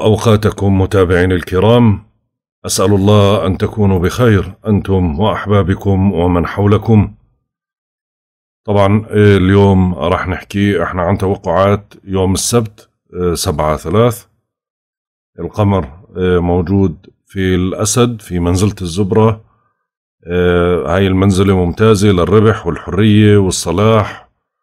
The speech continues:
والإصلاح. آه، طبعا أنا بقدر أحكي إنه اليوم،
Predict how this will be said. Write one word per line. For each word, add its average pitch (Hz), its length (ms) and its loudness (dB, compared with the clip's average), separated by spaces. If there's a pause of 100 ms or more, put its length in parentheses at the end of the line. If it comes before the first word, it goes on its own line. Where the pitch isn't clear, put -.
(140)
والإصلاح. 110 1080 0 (1080)
آه، 107 140 2
طبعا 104 280 0
أنا 107 460 2
بقدر 92 420 0
أحكي 101 300 -6
إنه 92 180 -2
اليوم، 98 520 0